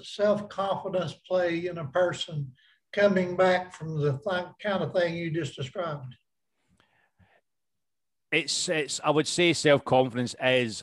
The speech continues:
Speaker 2: a massive thing you have to really kinda develop. When people have this sort of, like, kinda thing that I've went through, I mean, po-, probably people have been through a lot worse than I have. I don't wanna kinda big my situation up compared to other people's.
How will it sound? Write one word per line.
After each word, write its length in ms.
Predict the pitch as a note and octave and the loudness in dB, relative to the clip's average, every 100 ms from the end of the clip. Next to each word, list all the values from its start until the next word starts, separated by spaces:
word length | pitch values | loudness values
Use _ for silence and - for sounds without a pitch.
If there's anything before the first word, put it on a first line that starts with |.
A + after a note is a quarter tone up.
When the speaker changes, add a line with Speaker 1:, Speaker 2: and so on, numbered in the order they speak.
| - | -10
Speaker 2:
a 80 | A#2 | -8
massive 600 | A2 A2+ A2+ - A#2+ G2+ | -2 0 0 -2 -6 -4
thing 260 | A#2 G#2+ | -4 -4
you 140 | G#2 F#2+ | -4 -4
have 220 | G#2 G2+ | -4 -4
to 120 | G#2+ | -8
really 240 | G2 G2 G2 | -8 -8 -6
kinda 360 | G#2+ G2+ F#2+ A2+ | -6 -4 -6 -8
develop. 600 | - E2+ G2 G2 G#2+ - - _ _ _ _ _ _ _ - | -12 -2 0 2 0 -2 -20 _ _ _ _ _ _ _ 0
When 340 | C3 C#3 C#3 | 4 4 4
people 540 | - C3 A#2 A2 F#2+ _ _ - | 2 2 2 0 -2 _ _ 4
have 260 | A#2 A2+ | 4 6
this 220 | A#2+ A2 | 4 2
sort 240 | - A2+ G2 | 4 4 2
of, 100 | F#2+ | 0
like, 180 | G#2 - | -2 -2
kinda 320 | G2+ G2 F#2 | -2 -2 -2
thing 220 | - G#2+ | 0 0
that 120 | G2+ F2+ | 2 2
I've 160 | G2+ | 2
went 180 | G2 G2 | 2 -2
through, 160 | - G2 | 2 2
I 40 | |
mean, 180 | G#2 G2 | 2 0
po-, 240 | B2 - - | 0 0 0
probably 220 | F3 F3+ | 2 2
people 200 | - G2 | -2 -4
have 100 | G2 | -4
been 120 | F#2+ | -6
through 260 | F2+ G#2+ G2+ | -4 2 4
a 0 | |
lot 320 | F#2+ G#2 F#2 | 4 2 2
worse 240 | G2 G#2+ - | 2 2 2
than 120 | G2+ | 0
I 160 | G2+ | 0
have. 280 | F#2+ F#2+ F2+ | 0 0 0
I 40 | F#2+ | 0
don't 120 | G#2+ | 2
wanna 280 | G#2 G2 F2+ - _ _ _ | 2 2 -2 -6 _ _ _
kinda 220 | - G2 F2+ - - - _ | -8 -6 -6 -12 -20 -20 _
big 200 | - A2+ | 0 2
my 300 | G#2 A2 A2+ G#2 | 4 4 6 2
situation 640 | - F#2+ - G2+ G2+ G#2+ | 0 -2 0 0 0 -2
up 100 | F#2+ | -4
compared 320 | F#2+ - G2+ | -8 -4 -2
to 80 | - | -2
other 120 | F2+ | -4
people's. 480 | F2 G#2+ F#2+ E2 - | -2 -6 -6 -12 -14